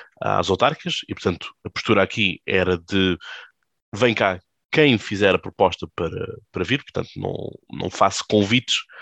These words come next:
para ninguém fazer, portanto, isso deixo para outros projetos, eh, que vocês sabem, e, portanto, hoje estamos aqui com a Maria, eh, João Guimarães, que é a jornalista do Público, que vocês poderão dizer,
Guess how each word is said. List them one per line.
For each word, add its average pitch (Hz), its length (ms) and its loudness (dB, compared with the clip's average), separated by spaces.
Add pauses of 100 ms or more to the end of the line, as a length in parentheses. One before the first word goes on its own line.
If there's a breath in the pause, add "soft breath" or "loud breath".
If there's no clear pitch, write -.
(340 loud breath)
para 95 400 4
ninguém 90 320 -2
fazer, 139 260 -2
portanto, - 280 -10
isso - 160 -10
deixo - 200 -2
para 92 100 0
outros - 180 -4
projetos, 90 420 -4 (680 loud breath)
eh, 90 480 -2
que - 60 -12
vocês 90 320 -4
sabem, 104 340 2 (400 loud breath)
e, 107 80 -2
portanto, 98 960 0 (460)
hoje 139 240 6 (120)
estamos 110 280 0
aqui 107 320 -2
com 101 420 4 (360)
a 98 40 -4
Maria, 95 480 2 (220)
eh, 87 320 -4
João 87 180 0
Guimarães, 98 420 0 (460 loud breath)
que - 120 0
é - 20 6
a 98 40 4
jornalista 98 300 0
do 107 120 -2
Público, 135 400 0 (440 loud breath)
que 208 140 2
vocês 151 600 2 (120)
poderão 135 220 2
dizer, 95 200 2